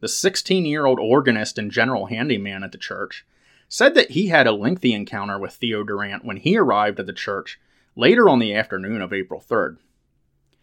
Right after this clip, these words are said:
King only had a key to the front doors, however. He said that he smelt gas as soon as he entered, and immediately went to check on a gas valve he had installed in the library a few days before.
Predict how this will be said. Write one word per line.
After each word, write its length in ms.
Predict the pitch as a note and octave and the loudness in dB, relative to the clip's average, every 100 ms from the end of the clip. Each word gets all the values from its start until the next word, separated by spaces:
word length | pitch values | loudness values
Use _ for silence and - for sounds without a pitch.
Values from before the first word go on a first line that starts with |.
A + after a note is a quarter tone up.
| _ _ - | _ _ 0
King 280 | F#3+ D4+ G3 | 4 6 4
only 280 | E3 C#3+ | 2 0
had 180 | A2 A#2+ | 0 -2
a 60 | G2 | -4
key 240 | - B2 | -6 -4
to 60 | A2+ | -4
the 120 | G2 | -6
front 360 | - - B2+ B2+ | -8 -2 -2 -2
doors, 280 | G#2 F2 - | -6 -8 -8
however. 420 | - D2 - - _ _ _ _ _ _ _ _ _ _ _ _ | -12 -12 -16 -20 _ _ _ _ _ _ _ _ _ _ _ _
He 180 | A#3+ | 2
said 300 | C4+ G3+ F3+ | 4 8 8
that 120 | C#3+ B2 | 8 2
he 120 | A2 | -2
smelt 420 | - C3 C#3+ - | 2 4 4 2
gas 300 | A2+ B2 - | 2 2 2
as 100 | G2 | -6
soon 240 | - B2 | -2 0
as 140 | A2+ G2+ | -2 -4
he 100 | G2 | -4
entered, 360 | A2+ F#2 D#2+ _ _ _ _ | -4 -4 -8 _ _ _ _
and 120 | B2 A2+ | -2 2
immediately 580 | A#2 B3 B3+ - A#2+ | 4 4 4 2 0
went 280 | A2 A#2 B2 | -2 -2 -2
to 80 | - | -6
check 340 | - B2+ D#3 | -2 0 2
on 100 | G#2+ | -2
a 60 | F#2+ | -4
gas 360 | A2 A#2+ D3+ A2+ | 0 0 0 -2
valve 360 | G2+ G2 G2 | -2 -2 -4
he 120 | A#2 | -4
had 120 | A2+ A2+ | -2 -2
installed 560 | G2+ G2 - G#2 G#2+ | -4 -6 -4 -2 -2
in 80 | G2 | -6
the 80 | F#2 | -6
library 560 | G2 A#2 B2+ G2 F#2 | 0 0 0 -4 -6
a 80 | C2+ | -12
few 220 | - G2+ | -14 -14
days 220 | F#2 F2+ D#2+ | -10 -10 -12
before. 500 | F#2 A2 A2+ - | -12 -6 -4 -4